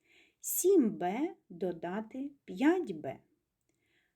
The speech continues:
Скористаємося розподільною властивістю для додавання. Пригадаємо формулу.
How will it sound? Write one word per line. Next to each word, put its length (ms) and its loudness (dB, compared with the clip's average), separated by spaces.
Скористаємося 1160 2
розподільною 840 -2
властивістю 920 -4
для 320 -4
додавання. 600 -10
Пригадаємо 760 0
формулу. 600 -6